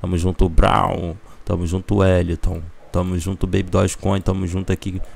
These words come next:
meu amigo Cristiano Lendário, juntamente com o senhor Eliseu Lendário, juntamente com Mente Milionária Lendário. Tamo junto, Neia. Tamo junto, José Carlos. Tamo junto, meu amigo Hacknall.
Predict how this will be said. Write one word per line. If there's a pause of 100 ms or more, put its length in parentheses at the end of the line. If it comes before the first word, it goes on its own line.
(100)
meu
amigo
Cristiano
Lendário,
juntamente
com
o
senhor
Eliseu
Lendário,
juntamente
com
Mente
Milionária
Lendário. (300)
Tamo
junto,
Neia.
Tamo
junto, (360)
José
Carlos. (100)
Tamo
junto, (300)
meu
amigo
Hacknall.